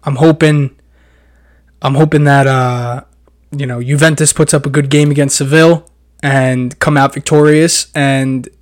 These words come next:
you know, if Roma take care of business here, we, we might see a Juventus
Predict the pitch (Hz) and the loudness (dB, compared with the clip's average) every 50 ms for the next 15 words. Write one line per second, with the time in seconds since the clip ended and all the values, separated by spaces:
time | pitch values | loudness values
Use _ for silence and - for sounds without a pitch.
0 | _ _ - 156 139 131 135 139 135 - 151 147 151 143 - 165 147 143 - 147 | _ _ -6 -4 -2 0 0 0 0 0 0 0 0 0 0 -2 -2 0 0 2
1 | 143 139 135 143 175 190 190 185 156 - - 143 131 127 127 131 139 143 147 151 | 2 2 2 2 2 0 0 -2 -2 -2 -2 -2 -2 -2 -4 -4 -4 -4 -4 -2
2 | 156 151 147 147 147 156 160 151 - - - - 180 160 151 143 139 135 131 135 | -2 -2 -2 -2 -2 -2 -4 -4 -6 -8 -6 -2 0 0 2 2 0 0 -2 -2
3 | 139 135 135 160 185 196 - 170 160 151 151 - - - | -2 -2 0 -2 -2 -2 -2 -2 -4 -4 -4 -6 -10 -12